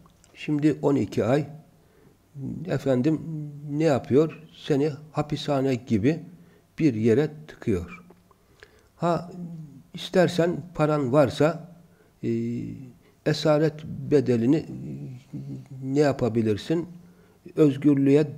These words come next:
değişebilirsin, özgürlüğünü satın alabilirsin. E, hapisten de parayla kurtulmak nasıl mümkünse, e, askerlikten de işte devletin uygun gördüğü bir para karşılığında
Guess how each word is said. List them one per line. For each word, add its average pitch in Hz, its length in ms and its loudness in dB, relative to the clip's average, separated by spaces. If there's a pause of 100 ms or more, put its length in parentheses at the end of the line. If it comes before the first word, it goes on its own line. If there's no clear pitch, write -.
değişebilirsin, 127 1080 2
özgürlüğünü 131 680 2
satın 135 380 -2
alabilirsin. 113 760 0 (800)
E, 113 60 -6 (520)
hapisten 175 520 0
de 131 160 2
parayla 139 520 4 (220)
kurtulmak 117 720 -2
nasıl 123 320 -2
mümkünse, 113 800 -2 (960)
e, 117 480 -4
askerlikten 143 920 0
de 127 220 4 (720)
işte - 260 -6 (340)
devletin 143 720 4
uygun 131 500 2
gördüğü 113 600 2
bir 123 280 -4 (540)
para 123 440 -2
karşılığında 104 880 -2